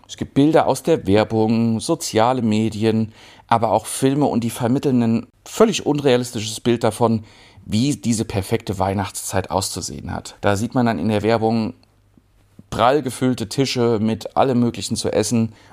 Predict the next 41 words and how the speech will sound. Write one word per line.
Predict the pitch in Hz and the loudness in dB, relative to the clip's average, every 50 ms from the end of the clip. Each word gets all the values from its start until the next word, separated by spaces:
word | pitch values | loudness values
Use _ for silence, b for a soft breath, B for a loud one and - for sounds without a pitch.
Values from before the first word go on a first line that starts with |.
| B | B
und | B 113 113 107 - - _ - | B 0 0 0 -2 -4 _ 2
das | 113 110 110 - - _ _ | 2 2 2 -2 -10 _ _
kann | - - 120 120 139 131 | -2 0 2 2 2 0
sich | 117 104 - | -4 -4 -6
natürlich | 123 107 120 113 104 104 | -4 -4 -4 -4 -2 -2
nicht | 120 110 - - | -2 -2 -2 -2
jeder | 104 107 101 104 104 95 | -2 2 4 4 2 2
wirklich | 104 101 - 95 95 | -2 -6 -6 -8 -8
so | - 101 92 | -4 -4 -4
leisten | 87 87 87 90 95 104 - - - 113 110 - | -2 0 2 2 2 2 0 -2 -4 -4 -4 -2
und | - 95 101 95 85 - - - _ _ - | -2 -2 -2 -2 -2 -4 -6 -12 _ _ -12
we-, | - - - 117 110 - - | -10 -4 -2 -2 -2 -2 0
weder | - 120 123 123 113 | 0 2 2 2 0
finanziell | - - 117 120 120 117 113 - - 104 104 104 107 - - | 0 -2 -2 0 0 0 -2 -2 0 0 2 2 2 -2 -4
noch | - 95 95 95 - - | -2 -2 -4 -4 -4 -8
zeitlich. | - - 98 95 98 95 - - - - - _ _ - | -6 -4 0 0 -2 -2 -4 -14 -14 -14 -16 _ _ 2
Aber | 104 107 120 123 127 127 123 120 110 - - - | 4 4 4 6 4 4 2 2 0 -2 -6 -6
dieses | 104 107 104 110 104 - | -6 -4 -4 -4 -6 -6
Bild | - - 117 113 131 - | -2 -2 0 0 0 -2
ist | - 101 107 - - _ _ _ _ - | -4 -4 -4 -4 -6 _ _ _ _ -6
ganz | - 110 117 117 - - | -4 -4 -4 -4 -4 -6
oft | - - - - | -6 -8 -8 -10
in | - | -8
uns | 87 92 90 - - | -8 -6 -8 -8 -12
drin. | - - - - - - | -14 -12 -12 -12 -10 -10
Es | - - | -6 -4
gibt | - - - - B B B B B B B B | -4 -6 -6 -12 B B B B B B B B
einen | 120 123 | 2 2
wunderbaren | 135 190 214 208 180 165 135 131 131 127 127 131 135 135 - - - - | 4 4 4 4 4 4 4 4 4 4 2 -2 -4 -4 -8 -12 -18 -12
Film | - - 147 135 131 131 | -4 0 0 0 0 0
zur | - 117 98 | -2 0 0
Weihnachtszeit, | 101 101 107 110 110 107 104 - - - 110 104 104 101 - | 2 2 2 2 0 -2 -4 -6 -4 0 0 2 2 0 -2
Schöne | - 127 117 107 104 | -2 -2 0 -2 -2
Bescherung | - 98 - 120 110 104 110 104 | -4 -2 0 2 2 2 2 0
mit | 98 90 | -2 -2
Chevy | - - 104 98 98 95 | -2 -2 -2 -2 -2 -4
Chase, | - - 104 101 104 101 - _ _ | -2 0 2 2 0 0 -4 _ _
wo | - - 107 107 | -2 0 2 4
das | 107 107 107 | 2 2 2
Ganze | - 117 107 113 - 107 | 2 0 0 2 0 0
nochmal | 104 104 104 104 101 101 101 101 | 0 2 2 2 2 2 0 -2